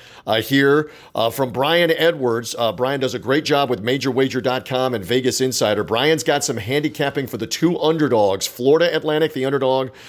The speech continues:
with San Diego State, Miami, the underdog with UConn. He's got an opinion and a take on both of those underdogs. Let's hear some of that conversation right now as part of the preview of these national semifinal games.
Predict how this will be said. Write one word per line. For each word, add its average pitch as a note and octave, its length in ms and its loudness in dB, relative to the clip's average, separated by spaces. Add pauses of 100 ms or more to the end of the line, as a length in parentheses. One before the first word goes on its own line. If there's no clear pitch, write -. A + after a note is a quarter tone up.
with A2+ 140 -4
San C3+ 180 0
Diego B2 220 2
State, B2 280 0
Miami, A2+ 380 0
the C#3+ 120 2
underdog C3 360 2
with A2 120 -4
UConn. F#2 600 -4 (460)
He's E3+ 200 0
got F3 140 2
an D#3+ 60 -2
opinion D3+ 360 0
and B2 100 0
a A#2 40 -2
take C#3 300 0
on A#2+ 180 -2
both D3 200 2
of C3 80 2
those A#2+ 180 0
underdogs. G#2+ 280 0
Let's B2 140 -4
hear D#3 160 2
some D#3 260 0
of F2+ 260 -2
that C3+ 320 -2
conversation C3 960 0 (340)
right B2 300 0
now A#2 520 0 (240)
as A2+ 200 -2
part C#3 240 2
of C#3+ 60 2
the C3 80 2
preview C3 460 0
of A#2+ 60 -2
these G#2+ 180 -4
national B2 360 -2
semifinal A2 640 -2
games. E2+ 420 -8